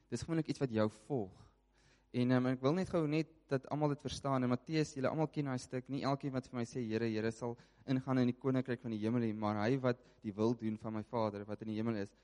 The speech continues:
Baie sal daardie dag vir my sê, "Here, het ons nie in U naam geprofeteer en in U naam duiwels uitgedrywe en in U naam baie kragte gedoen nie?" En dan sal die, dan sal ek aan hulle sê,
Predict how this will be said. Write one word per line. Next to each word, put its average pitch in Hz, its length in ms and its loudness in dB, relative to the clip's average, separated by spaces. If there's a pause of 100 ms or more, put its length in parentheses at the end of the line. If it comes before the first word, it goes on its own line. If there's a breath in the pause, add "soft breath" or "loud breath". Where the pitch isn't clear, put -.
(220 soft breath)
Baie 113 180 4
sal 160 180 2
daardie 120 340 4
dag 110 260 0
vir 123 80 -4
my 110 120 -4
sê, 110 260 -6
"Here, 110 160 2
het 117 240 2
ons 139 220 -8
nie 165 160 -4
in 139 140 -4
U 139 120 0
naam 110 280 0
geprofeteer 113 840 -4 (600 soft breath)
en 117 120 2
in 117 120 2
U 127 100 6
naam 120 260 4
duiwels 104 280 0
uitgedrywe 104 640 -6
en 107 140 -2
in 110 160 0
U 135 80 -4
naam 113 240 4
baie 107 220 0
kragte 113 380 -10
gedoen 107 260 -4
nie?" 98 180 -8 (420 soft breath)
En 104 80 -8
dan 110 120 0
sal 147 160 0
die, 147 100 -2 (400)
dan 110 220 0
sal 143 300 0 (240)
ek 117 320 -2
aan 110 120 -6
hulle 110 180 -4
sê, 107 380 -4